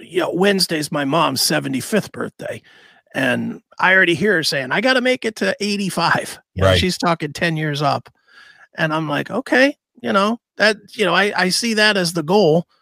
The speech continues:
Speaker 1: you know, and, and it's like, I'm just curious if, when you get to ninety-five, if that hundred, since it is, you know, not a lot of people get to that one, you know, I mean, it's really very few get to,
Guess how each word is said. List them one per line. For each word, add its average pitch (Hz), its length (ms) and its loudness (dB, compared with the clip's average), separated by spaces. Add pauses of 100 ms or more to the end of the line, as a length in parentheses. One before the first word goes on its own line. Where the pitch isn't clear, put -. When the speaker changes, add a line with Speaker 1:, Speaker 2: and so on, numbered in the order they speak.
(440)
Speaker 1:
you 208 120 -2
know, 190 300 0
and, 170 240 -2
and 175 260 -4
it's 170 180 -4
like, 170 160 0
I'm 175 160 0
just 170 180 -4
curious 190 400 0
if, 156 160 -4 (120)
when 160 220 -4
you 202 80 0
get 185 160 2
to 165 100 -2
ninety-five, 170 720 2
if 135 120 -12
that 156 180 -2
hundred, 160 480 0
since 151 240 -2
it 147 80 0
is, 170 400 2 (800)
you 151 100 -6
know, 120 140 -2 (100)
not 208 240 2
a 196 60 2
lot 202 340 4
of 185 80 -4
people 180 300 -4
get 175 260 -6
to 156 120 -8
that 120 220 0
one, 131 220 -2 (880)
you 160 100 -2
know, 135 160 0
I 135 80 0
mean, 135 160 -2
it's 131 180 -4
really 170 320 4
very 139 680 0
few 165 500 0
get 104 200 -10
to, 117 300 -6